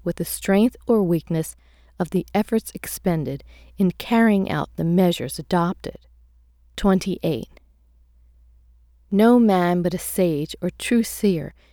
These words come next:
can judge another's karma. Hence, while each receives his deserts,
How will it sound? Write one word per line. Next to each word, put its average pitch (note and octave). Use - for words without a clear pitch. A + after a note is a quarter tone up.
can F#3
judge G3+
another's E3+
karma. D3
Hence, F3+
while E3
each A3
receives F#3+
his F#3
deserts, -